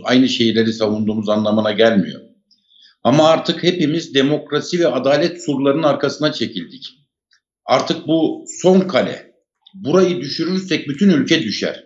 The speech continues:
bütün millet düşer, bütün insanlar düşer. Ve bu sur yıkıldığında Kürdü, Türkü, Alevisi, muhafazakarı, seküleri herkes altında kalır.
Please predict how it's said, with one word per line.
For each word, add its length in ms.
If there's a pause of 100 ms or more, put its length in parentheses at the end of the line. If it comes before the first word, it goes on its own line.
bütün 220
millet 460
düşer, 520
bütün 200
insanlar 600
düşer. 320 (720)
Ve 200
bu 200 (320)
sur 160
yıkıldığında 1000 (340)
Kürdü, 520
Türkü, 380
Alevisi, 640
muhafazakarı, 1160 (600)
seküleri 720
herkes 480
altında 500
kalır. 480